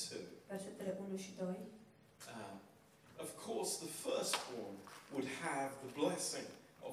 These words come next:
Speaker 1: the firstborn.
Speaker 2: Bineînțeles că primul născut avea binecuvântarea primului născut.
Speaker 1: Uh, but because of his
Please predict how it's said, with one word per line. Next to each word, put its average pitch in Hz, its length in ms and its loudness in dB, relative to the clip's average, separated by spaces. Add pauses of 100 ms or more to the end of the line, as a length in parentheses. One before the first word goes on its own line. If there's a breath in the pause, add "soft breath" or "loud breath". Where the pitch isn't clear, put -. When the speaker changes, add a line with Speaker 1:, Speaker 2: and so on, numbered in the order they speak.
Speaker 1:
the - 80 -2 (100)
firstborn. - 560 0 (380)
Speaker 2:
Bineînțeles 226 500 0
că - 100 -2
primul 254 340 4 (120)
născut 196 400 2 (120)
avea 208 160 2 (100)
binecuvântarea 190 760 2
primului 180 320 2 (100)
născut. - 280 -4
Speaker 1:
Uh, 120 140 -4 (220)
but 143 140 2 (140)
because 202 380 2
of - 100 4
his 175 140 2